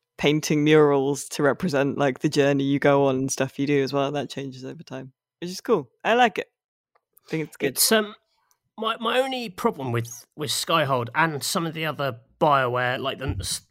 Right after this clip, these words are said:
Speaker 2: uh, I think the Normandy as well, in, in, um, definitely in Mass Effect one, is that, um, like,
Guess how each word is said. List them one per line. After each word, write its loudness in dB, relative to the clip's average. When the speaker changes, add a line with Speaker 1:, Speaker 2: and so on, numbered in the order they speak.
Speaker 2:
uh, -4
I -8
think -6
the -8
Normandy 2
as 2
well, 6
in, 2
in, 2
um, 2
definitely 0
in 0
Mass 0
Effect -4
one, -4
is -2
that, -2
um, 0
like, -6